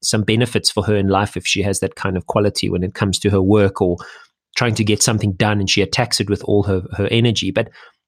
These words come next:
in terms of softer personal relationships, I think she might struggle if that's the case. Although the other route is that she, she completely isn't that way inclined, and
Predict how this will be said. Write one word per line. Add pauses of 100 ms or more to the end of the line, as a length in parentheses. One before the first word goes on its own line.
(120)
in
terms
of
softer
personal
relationships,
I
think
she
might
struggle
if
that's
the
case. (680)
Although
the
other
route
is
that
she, (460)
she
completely (280)
isn't
that
way
inclined,
and